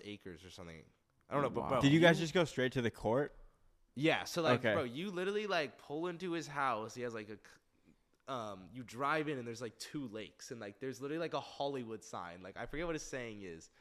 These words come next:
Speaker 1: or, like, what the
Speaker 3: It's
Speaker 1: state
Speaker 3: just
Speaker 1: is
Speaker 3: his
Speaker 1: called.
Speaker 3: own?
Speaker 1: Yeah, bro, you go, like, past two
Speaker 3: <laughs>
Speaker 1: lakes. You keep driving down. There's, like, a bunch of trees. He has, like, hella horses. There was some other type of animal that was kinda crazy. I don't know what the fuck it was. I forget. But, like, you literally take, like, a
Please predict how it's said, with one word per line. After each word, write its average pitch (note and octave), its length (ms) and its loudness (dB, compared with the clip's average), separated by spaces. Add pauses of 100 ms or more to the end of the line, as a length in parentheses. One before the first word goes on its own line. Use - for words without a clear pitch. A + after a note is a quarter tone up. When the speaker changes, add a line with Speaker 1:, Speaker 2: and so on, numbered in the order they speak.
(600)
Speaker 1:
or, A#2+ 100 -2
like, G#2+ 240 -2
what G#2+ 340 0 (100)
the C#3 100 6
Speaker 3:
It's D#3+ 180 6
Speaker 1:
state B2+ 100 2
Speaker 3:
just E3 140 6
Speaker 1:
is - 40 0
Speaker 3:
his E3 180 8
Speaker 1:
called. C#3+ 360 8
Speaker 3:
own? C4 120 6 (280)
Speaker 1:
Yeah, A#3+ 160 10
bro, D4 140 6
you C#4+ 180 2
go, B3+ 140 4
like, B3+ 240 2
past A#3+ 340 10
two C#4 220 8
Speaker 3:
<laughs> - 20 4
Speaker 1:
lakes. A#3 340 6
You G#3+ 60 -4
keep A#3 240 -4
driving G3 320 0
down. G3 240 2
There's, D#3 180 -4
like, E3 140 -2
a - 40 -6
bunch F3 200 -2
of F3+ 80 -10
trees. E3+ 520 -4
He D#3+ 120 -4
has, D#3 300 2
like, C#3 280 -2 (220)
hella D3+ 340 -4
horses. D3+ 920 0
There D3 120 0
was D3 160 -2
some B2 160 -6
other C3 200 0
type C#3 260 -4
of - 100 -4
animal C3+ 380 -4
that C3 120 0
was C3 120 -4
kinda C3+ 200 -6
crazy. C3 420 -4
I A#2+ 40 0
don't A#2+ 100 -4
know A2+ 80 -4
what A2 200 -6
the A#2 80 -20
fuck A#2+ 160 -6
it G2+ 80 -10
was. A#2 300 -2
I G#2+ 80 -12
forget. A2+ 460 -6 (480)
But, C#3+ 100 0
like, C3 140 2
you C#3+ 120 0
literally F#3 200 6
take, D#3+ 240 -2
like, C#3+ 140 -2
a A#2+ 80 -4